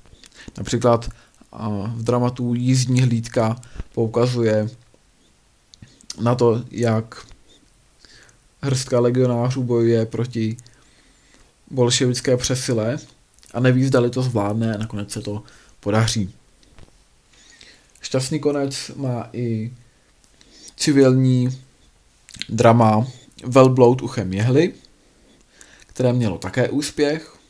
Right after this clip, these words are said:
o, právě tím pozitivním koncem. Byla to hra úsměvná a ve své době populární.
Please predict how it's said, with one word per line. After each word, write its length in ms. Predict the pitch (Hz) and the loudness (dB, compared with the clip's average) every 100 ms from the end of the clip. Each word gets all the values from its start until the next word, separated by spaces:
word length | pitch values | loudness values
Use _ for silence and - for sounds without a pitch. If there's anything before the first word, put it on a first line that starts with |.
| _ _ _ _ _ _ _ _ - | _ _ _ _ _ _ _ _ -12
o, 440 | 110 107 104 110 131 - _ _ | -8 -6 -6 -8 -12 -16 _ _
právě 400 | 131 117 120 120 | -2 0 0 0
tím 280 | - 120 113 | -2 -4 -2
pozitivním 640 | 117 123 123 117 107 104 - - _ | -2 -4 -4 -4 -4 -6 -12 -20 _
koncem. 560 | 139 139 139 123 131 - - _ _ _ _ _ _ _ _ _ _ _ - _ _ _ _ _ - _ - | -2 0 2 2 0 -4 -10 _ _ _ _ _ _ _ _ _ _ _ -20 _ _ _ _ _ -20 _ -10
Byla 240 | 123 131 123 | 2 4 6
to 100 | 139 | 2
hra 300 | 139 98 90 - _ - - _ _ _ _ | -2 -4 -6 -14 _ -20 -20 _ _ _ _
úsměvná 880 | 139 135 - 139 131 131 117 117 127 - _ _ _ _ _ _ _ _ - _ _ - - - _ _ _ _ - - _ _ - | -2 -2 -2 0 2 2 2 0 -4 -12 _ _ _ _ _ _ _ _ -20 _ _ -20 -20 -20 _ _ _ _ -20 -20 _ _ -8
a 100 | 110 107 104 104 104 127 - - _ | -4 0 0 0 -2 -8 -18 -20 _
ve 100 | 127 | -2
své 200 | 127 120 | 0 0
době 220 | 117 113 | 2 0
populární. 680 | 107 85 110 107 98 92 82 | -2 -4 -2 0 0 -2 -6